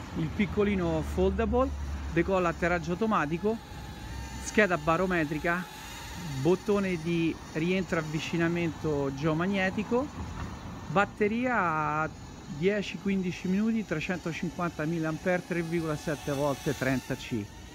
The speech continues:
La macchina, come vedete, sta volando nel vento. Sezioni in dotazione, si possono montare e smontare. Viene, eh, disegnato da noi, è il nuovo Reflex, la nuova marca di Redline.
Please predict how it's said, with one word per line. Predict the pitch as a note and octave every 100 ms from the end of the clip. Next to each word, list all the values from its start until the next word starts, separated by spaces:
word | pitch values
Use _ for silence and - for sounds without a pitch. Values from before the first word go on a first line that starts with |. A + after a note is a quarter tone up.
| - - -
La | - C#3
macchina, | F3 G3 G3+ G3 F3 D3+ C#3+
come | D#3+ D#3
vedete, | D3+ E3 D#3+ D3
sta | - D3
volando | C3 C3+ C#3 C#3 C#3+
nel | E3+ F#3+
vento. | A3 A3+ A3 A#3+ A#3 -
Sezioni | - A3+ A3 G#3 F3+
in | E3+
dotazione, | E3+ F3 F#3+ - - C4 D4 A#2+
si | D#3+
possono | E3 D#3+ E3+
montare | D#3+ E3 F3 E3+
e |
smontare. | D#3 F3+ G#3 A#3+ C4 C#4 C#4 - - - - B2
Viene, | C#3 G3+ G3+ F#3+ F3+ E3+ D#3 -
eh, | E3+ D#3 D3+ D3 D3+ D3 D3 D3 - - -
disegnato | D#3+ D3+ F#3 D#3+ G3 G3+ G3 F3 E3
da | F3+
noi, | G#3 A#3 B3+ D#4 - - - - - - -
è | D#3
il | F3+
nuovo | G3 F#3 F3
Reflex, | E3+ F3+ - A3+ C4+ -
la | F3+ D#3
nuova | E3 E3+
marca | E3 E3+ E3+ D#3+
di | D#3+ F3+
Redline. | A3+ C#4 D4 D#4